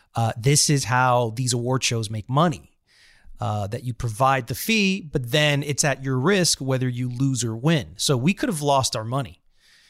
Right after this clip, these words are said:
Easy, you know, but between you and me, Mike, I mean, I, I thought that we had the goods. <laughs> I, I thought we got, because that's why I was like, "You know what? Let's do it."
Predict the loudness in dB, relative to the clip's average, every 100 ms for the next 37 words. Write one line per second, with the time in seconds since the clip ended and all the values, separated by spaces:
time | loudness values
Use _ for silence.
0 | _ -4 2 4 6 4 4 0 -6 _
1 | _ _ _ -2 2 2 0 -4 0 2
2 | 4 4 2 -2 _ _ _ _ _ _
3 | -16 _ _ _ _ _ _ _ -2 0
4 | 4 4 4 4 2 2 0 -2 -10 -16
5 | _ _ _ _ _ -20 _ _ _ _
6 | -20 -20 _ -8 -4 -2 -4 -6 -14 -16
7 | -2 0 0 0 0 0 2 4 4 2
8 | 0 -4 2 2 2 -4 -4 -2 0 2
9 | 2 2 2 2 0 -2 -16 -8 -2 2
10 | 2 2 2 2 0 2 4 4 2 0
11 | 2 4 2 0 -12 -20 _ _ -2 0
12 | 4 2 2